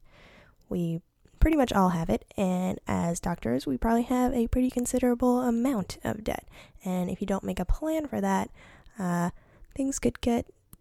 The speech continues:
a little ugly in the future. So usually you have about six months from when your program ends before you have to make any payments on your student loans. So if you're still in that period,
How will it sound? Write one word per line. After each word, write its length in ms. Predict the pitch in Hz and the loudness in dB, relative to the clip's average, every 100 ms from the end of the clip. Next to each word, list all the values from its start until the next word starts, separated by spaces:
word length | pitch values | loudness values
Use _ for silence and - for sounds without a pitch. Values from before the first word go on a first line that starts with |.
| _ _ _ - - - | _ _ _ -20 -20 -4
a 40 | |
little 160 | 269 269 | 2 4
ugly 440 | 262 226 202 - - | 4 4 2 -2 -6
in 100 | 220 | -6
the 60 | 214 | -4
future. 440 | - - - - _ - | -6 -6 -10 -12 _ -20
So 520 | - - 196 196 190 | -10 -2 0 2 0
usually 460 | - 233 285 302 302 | 0 -2 0 0 2
you 120 | 254 | 2
have 440 | 190 185 190 196 - | 2 2 2 0 -2
about 220 | - 101 - | -4 -4 -4
six 240 | - - | -6 0
months 280 | 247 285 - | 0 0 -2
from 440 | - 226 208 202 | 0 2 2 2
when 320 | 202 202 180 | -2 -2 -2
your 100 | 185 | -2
program 360 | 190 185 175 185 - | 0 0 0 -4 -4
ends 400 | 185 190 240 - | -4 -2 -4 -4
before 720 | 202 190 - 190 185 185 185 | -2 -2 0 2 2 2 0
you 120 | 202 | -4
have 280 | 175 185 180 | -4 -6 -8
to 80 | - | -6
make 280 | 175 170 - | -4 -4 -2
any 160 | - - | -4 -4
payments 480 | - - - - - - - - - | -4 -4 -4 -6 -10 -14 -18 -20 -6
on 220 | 180 175 | -4 -2
your 140 | - - | -4 -6
student 320 | - - - | -6 -8 -6
loans. 260 | - - - | -6 -6 -8
So 640 | - - - 180 175 180 - - - - - _ _ _ _ | -6 -4 0 2 2 -2 -6 -20 -16 -16 -16 _ _ _ _
if 180 | - 196 | 0 2
you're 80 | 190 | 2
still 220 | - 208 | 2 2
in 140 | - 277 | 2 2
that 160 | 302 | 2
period, 460 | - 285 277 302 - | 2 4 4 2 0